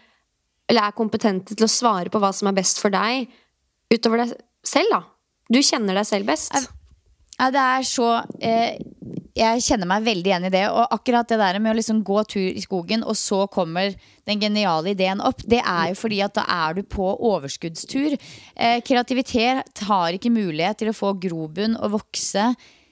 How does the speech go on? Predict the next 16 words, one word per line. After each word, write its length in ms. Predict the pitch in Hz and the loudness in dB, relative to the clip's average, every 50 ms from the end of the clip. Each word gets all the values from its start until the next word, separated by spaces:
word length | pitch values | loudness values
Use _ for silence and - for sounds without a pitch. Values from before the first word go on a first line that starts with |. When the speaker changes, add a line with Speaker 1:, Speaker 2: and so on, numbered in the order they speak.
| _ _ _ _ _ - | _ _ _ _ _ -4
Speaker 2:
hvis 640 | 214 208 226 202 - - - - - - - - - | 0 2 2 2 2 2 0 0 0 -2 -4 -4 -2
det 120 | 262 247 | -2 0
går 280 | 214 214 202 196 185 190 | 2 2 2 2 2 0
i 20 | |
et 120 | 220 226 - | 0 -2 -2
hakka 280 | 254 226 - - 208 | -4 -4 -4 -4 -4
kjør 240 | 214 - 214 208 214 - | -4 -2 -2 -2 -2 -2
absolutt 360 | - - - - 226 233 - | -6 -6 -4 -4 -2 -2 0
hele 200 | 247 214 202 208 | 0 0 0 0
tiden, 280 | - 214 190 196 247 262 | -2 -2 0 2 0 2
og 140 | - 240 233 | 2 2 2
det 100 | 220 285 | 2 4
er 180 | 277 254 233 - | 4 2 2 0
også 220 | - 196 - - 220 | 0 0 0 0 0
derfor 280 | 196 180 - - 220 208 | 0 0 0 0 0 0
jeg 260 | 202 190 190 196 196 | 2 2 2 0 -2